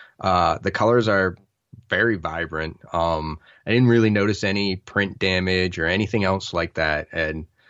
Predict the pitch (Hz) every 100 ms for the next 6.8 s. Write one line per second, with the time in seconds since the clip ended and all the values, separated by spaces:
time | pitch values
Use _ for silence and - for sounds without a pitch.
0 | - - 107 107 98 95 98 92 90 82
1 | 101 95 104 - 95 95 90 90 90 92
2 | - - _ _ 90 82 - 110 98 85
3 | 82 82 85 101 98 92 117 165 107 95
4 | 170 135 107 92 - 90 - 90 82 78
5 | - 98 95 90 85 - - 104 - 78
6 | - 85 80 85 80 82 80 -